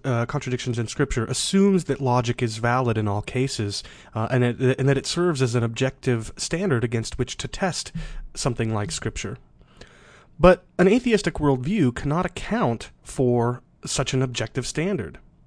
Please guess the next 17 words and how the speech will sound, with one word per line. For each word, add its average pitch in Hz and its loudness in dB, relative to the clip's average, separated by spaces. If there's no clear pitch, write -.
The 123 2
laws 113 2
of 104 -2
logic 107 -2
are 107 -2
immaterial, 131 0
they're 113 -2
objective, 120 -4
they're 104 -2
absolute, 110 -4
they 110 -2
apply 107 0
everywhere 135 0
and 117 0
in 107 0
every 110 -2
circumstance, 151 -2